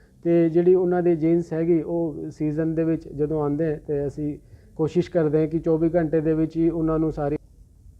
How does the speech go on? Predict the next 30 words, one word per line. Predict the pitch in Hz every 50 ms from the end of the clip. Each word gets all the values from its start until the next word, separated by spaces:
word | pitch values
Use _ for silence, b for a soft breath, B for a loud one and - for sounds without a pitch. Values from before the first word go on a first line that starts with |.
| b b b b b b b -
ਤੇ | 156 156 156 156 160 165 165 -
ਕਿਸਾਨ | - 147 175 185 185 185
ਵੀਰਾਂ | 185 190 185 190 185 185
ਨੂੰ | 190 190 190 175
ਅਸੀਂ | 151 180 180 180 180 165
ਕਹਾਂਗੇ | - - 160 165 175 185 190 196 180
ਕਿ | 185 196 190
ਉਹ | 190 190 196 190 185
ਜਿਹੜੇ | 175 180 175 175 170
ਹੈਗੀ | 160 151 151 156 165 160 147 147 - - - -
ਡਾਈਵਰਸੀਫਿਕੇਸ਼ਨ | 147 156 160 165 170 170 165 - 190 165 - - 185 175 170 180 175 175
ਵੱਲ | 175 175 170 170
ਵੀ | 165 175 170
ਜਾਣ | 165 160 160 160 160 b b b b b b
ਤੇ | - 165 160
ਜਿਹੜੀ, | 160 175 170 175 170 170 160 156 - 170 160 165
ਅ, | 170
ਹਾਰਟੀਕਲਚਰ | 139 156 160 156 175 175 170 180 170 160 160 175 175
ਕ੍ਰੌਪਸ | 165 - - 160 156 156 151 - -
ਹੈਗੀ | 151 147 147 156 156 151 151
ਜਾਂ, | 156 160 151 147 143 143 139 b b b b b b b - - 160
ਅ, | 156 156 - - - -
ਕਿਸ, | - - - -
ਅ, | - 349 427 - - - - 359 165 156 156 156 147
ਝੋਨੇ | 190 180 160 156 160 160 160
ਦਾ | 165 160 156 156 151 147
ਬਦਲ | 143 147 147 156 160 156
ਹੈਗੀ | 143 139 143 143 151 139
ਕੋਈ | 143 151 143 139 135 131 160 196 190 - - - -
ਫਸਲਾਂ | - 147 139 156 151 147 147